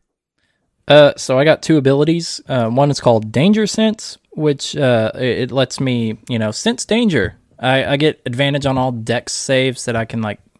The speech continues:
reasonably see or detect within, r-, I don't know,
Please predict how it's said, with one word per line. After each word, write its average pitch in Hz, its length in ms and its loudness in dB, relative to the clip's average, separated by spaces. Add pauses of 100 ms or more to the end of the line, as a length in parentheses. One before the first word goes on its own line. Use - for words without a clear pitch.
(220)
reasonably 135 640 2
see 131 520 -4
or 113 240 -4 (340)
detect 123 600 -4 (400)
within, 120 600 -4
r-, 123 220 -10 (120)
I 110 100 -4
don't 107 100 -4
know, 107 160 -12